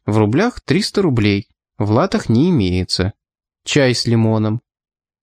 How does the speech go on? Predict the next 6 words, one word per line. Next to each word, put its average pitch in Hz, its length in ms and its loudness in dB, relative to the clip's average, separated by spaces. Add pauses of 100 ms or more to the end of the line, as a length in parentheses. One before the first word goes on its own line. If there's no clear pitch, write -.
(560)
Едва 151 460 0
он 180 100 0
ступил 170 460 -2
тогда 147 340 0
на 135 120 2
перрон, 131 460 0